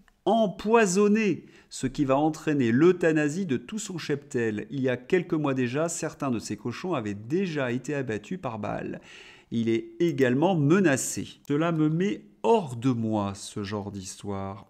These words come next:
Où sont les journalistes pour soutenir Mercadal ? Toujours dans la même veine, le général André Coustou. Je reprends ce que je vous ai dit hier parce que c'est un énorme scandale. Il faut absolument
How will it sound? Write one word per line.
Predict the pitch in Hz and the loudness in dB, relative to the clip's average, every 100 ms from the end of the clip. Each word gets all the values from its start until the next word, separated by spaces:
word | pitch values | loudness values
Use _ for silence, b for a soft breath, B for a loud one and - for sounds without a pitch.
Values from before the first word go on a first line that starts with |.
| _ | _
Où | 220 220 | 2 2
sont | - - 247 240 | 2 2 2 4
les | 185 | 4
journalistes | 147 160 143 135 131 151 - 135 | 2 2 2 4 2 0 -4 -6
pour | - 123 - | -6 -12 -12
soutenir | 139 135 120 135 160 156 107 | -10 -4 -2 0 -2 -6 -6
Mercadal ? | 113 151 165 - 123 110 92 92 - - - - _ B B B B B | -2 0 0 -2 -4 -2 -4 -8 -10 -12 -14 -18 _ B B B B B
Toujours | - 208 180 214 226 233 214 143 | -2 0 2 2 2 2 0 -4
dans | 117 131 | -4 0
la | 151 196 226 - | 2 2 0 -8
même | 135 123 131 127 | -6 -2 0 0
veine, | 110 110 110 110 113 | 0 0 0 0 2
le | 117 139 | 2 2
général | 135 151 151 190 | 2 0 0 0
André | 151 147 | 0 -2
Coustou. | 147 135 123 - 131 B B B B B B | -2 -4 -4 -4 -6 B B B B B B
Je | 110 127 | -2 2
reprends | 123 208 262 - 226 190 - - - _ _ _ _ _ _ _ _ - 113 110 110 | 6 6 6 2 2 2 0 -12 -20 _ _ _ _ _ _ _ _ -12 -10 -10 -12
ce | - 123 | -12 -10
que | 117 117 | -6 -2
je | 113 | -2
vous | 117 120 135 | -2 2 2
ai | |
dit | 151 208 | 2 0
hier | 160 127 135 185 - | 2 4 4 0 -4
parce | 135 - - | -2 -2 -4
que | - 196 240 | 0 2 2
c'est | - 147 - | 0 -2 -2
un | 104 | -2
énorme | 110 135 202 226 | 2 2 2 0
scandale. | - - 196 196 214 196 139 - | -4 -2 0 4 4 4 2 0
Il | 147 131 | -2 -2
faut | - 208 220 | -2 2 4
absolument | 156 135 - 156 139 139 147 214 - _ | 4 0 -2 2 4 4 2 0 -6 _